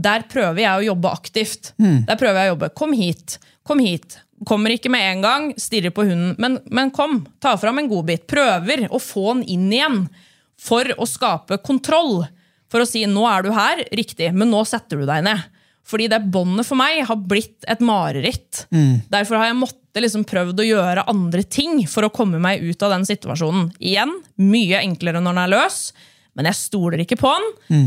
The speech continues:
Speaker 1: Eh, fordi jeg kan ikke, jeg kan ikke gi en for mye frihet enda,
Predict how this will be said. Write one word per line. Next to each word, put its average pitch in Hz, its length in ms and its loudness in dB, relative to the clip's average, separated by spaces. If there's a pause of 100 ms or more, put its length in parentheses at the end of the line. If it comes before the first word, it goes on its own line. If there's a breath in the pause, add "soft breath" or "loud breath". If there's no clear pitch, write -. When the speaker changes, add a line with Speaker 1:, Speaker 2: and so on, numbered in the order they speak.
(120)
Speaker 1:
Eh, 214 580 0 (280)
fordi 202 340 -2 (400)
jeg 220 180 -2
kan 185 260 -2
ikke, 208 360 -2 (420)
jeg 220 160 -2
kan 185 240 -2
ikke 202 180 -4
gi 190 140 0
en 208 120 2
for - 260 -2
mye 190 280 0
frihet 202 460 0
enda, 180 460 0